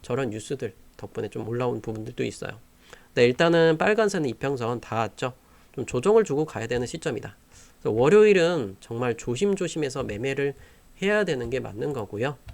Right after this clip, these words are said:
일정표를 다시 한 번 더 보여드리자면, 자, 달력 보셨나요, 아까? 요래요. 네, 이더리움의 업그레이드 날짜가 오월 칠 일입니다. 그래서 오월 칠 일이 됐을 때 또는 그 직전 날짜에서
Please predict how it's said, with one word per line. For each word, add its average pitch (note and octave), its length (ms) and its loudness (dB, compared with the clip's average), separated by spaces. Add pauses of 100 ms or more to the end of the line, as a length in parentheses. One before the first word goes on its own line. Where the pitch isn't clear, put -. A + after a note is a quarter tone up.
(160)
일정표를 E3+ 600 -2
다시 - 280 -10
한 C3+ 120 -4
번 C3 160 -2
더 C3+ 100 -2
보여드리자면, A#2+ 840 -4 (1040)
자, - 140 -12
달력 B2 320 -2
보셨나요, D#3 460 -2
아까? B2 220 -8 (1040)
요래요. G#2+ 300 -4 (640)
네, A2+ 140 -8
이더리움의 B2 400 0
업그레이드 A#2 360 -2
날짜가 C3+ 600 -6 (240)
오월 A2+ 240 -2
칠 - 160 -8
일입니다. G#2+ 300 -12 (340)
그래서 - 180 -2
오월 F3+ 320 6
칠 A3+ 200 -2
일이 A3 200 2
됐을 B2+ 380 -4
때 C3 100 -2
또는 D#3 280 -2
그 D#3 140 -4
직전 D3+ 380 -4
날짜에서 A2+ 680 -6